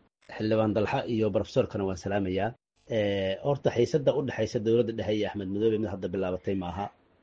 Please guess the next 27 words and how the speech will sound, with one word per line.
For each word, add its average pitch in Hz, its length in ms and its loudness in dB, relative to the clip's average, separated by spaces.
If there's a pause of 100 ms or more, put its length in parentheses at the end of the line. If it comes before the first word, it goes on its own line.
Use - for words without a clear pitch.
(120)
Axmed 107 280 -4
Madoobe 123 300 2
shantii 120 400 -4
dowladda 110 400 2
ugu 117 120 0
dambeysayba 98 600 -4
dagaal 98 280 -2
buu 87 120 -8
kula 101 220 -4
jiray. 113 260 -2 (520)
Waa 107 320 -2
nin 139 240 2 (300)
afduub 123 380 0
ku - 100 -6
haysta 107 400 -4 (540)
saddexdaa 120 500 2
gobol 113 320 2 (320)
ee 110 140 -6
la 110 120 -4
yidhahdo 107 280 -2
Jubbaland, 123 440 0 (560)
gobolka 123 280 2
Gedo 123 240 2
iyo 113 160 0
labada 113 300 2
Jubbo 104 280 0
intaba. 123 320 -2